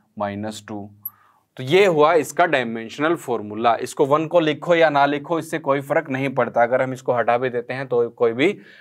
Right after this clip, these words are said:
डिफरेंस नहीं आएगा। एम, एल माइनस टू, टी माइनस टू, इसका डायमेंशन फॉर्मूला हुआ। अब थोड़ा और पढ़ते हैं इसके बारे में।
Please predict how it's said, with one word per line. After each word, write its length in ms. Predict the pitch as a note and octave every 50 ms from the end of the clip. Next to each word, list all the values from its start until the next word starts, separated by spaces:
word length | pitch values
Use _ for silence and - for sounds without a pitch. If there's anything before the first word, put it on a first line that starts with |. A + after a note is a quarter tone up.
| - _ -
डिफरेंस 360 | B2 B2 A#2 C#3+ D#3 E3 D3 D3
नहीं 200 | C3+ C3 B2+ B2
आएगा। 340 | A2+ G#2+ G#2 G#2 G#2+ G#2 - _
एम, 340 | - C3+ E3 F#3+ G#3 G#3+ G#3+ - _ _ _ _ _
एल 240 | A#2+ C3 C#3+ D3 D3 C#3
माइनस 460 | C3 B2 B2 A#2+ B2 B2 C3 B2+ - -
टू, 140 | F3 G#3+ A3
टी 220 | A3 - D#3+ D3
माइनस 360 | C3+ B2+ A#2+ A#2+ B2 B2 - -
टू, 60 | F#3+
इसका 220 | F#3 F#3 - G#3+
डायमेंशन 440 | E3 D3 C3 B2 A#2+ A#2+ - B2+ A#2
फॉर्मूला 380 | A2 A#2 A2 G#2+ G#2+ G2+ G2+ G2
हुआ। 220 | F#2+ F#2 F2+ E2+ _ _ _ _ _ _ _ _ _ _ _ _ _ _ _ _ - - - - - _
अब 120 | - F#3 D#3+ G3+
थोड़ा 180 | G#3 G#3 A3
और 200 | A3 G#3+ A3+ A3+
पढ़ते 320 | - G3+ G3 F3 E3 - C#3+
हैं 80 | C3+
इसके 220 | C3 B2+ - C#3 A#2+
बारे 240 | A2+ G#2+ G#2 G#2+
में। 200 | G#2+ G#2 G#2 G2+